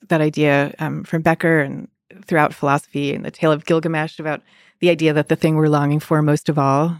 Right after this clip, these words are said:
is immortality. But I feel like it's not only that. I think it's more so, or also, let's say, um,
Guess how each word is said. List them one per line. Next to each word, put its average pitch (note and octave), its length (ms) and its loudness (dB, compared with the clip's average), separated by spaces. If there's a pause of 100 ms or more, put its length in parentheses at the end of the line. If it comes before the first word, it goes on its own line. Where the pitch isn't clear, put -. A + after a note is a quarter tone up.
is F3 220 0
immortality. D3 640 0 (880)
But F#3+ 260 2 (1400)
I G3+ 120 0
feel - 220 -8
like - 160 -4
it's - 160 -4
not E3+ 240 2
only D#3+ 220 2
that. C#3 340 -4 (240)
I F3+ 80 2
think A3 200 0
it's - 280 -4 (2750)
more F#3 320 2
so, F#3 300 2
or D#3 180 2
also, D3 420 0
let's C#3 220 -4
say, C3+ 320 -4 (180)
um, C#3+ 360 -6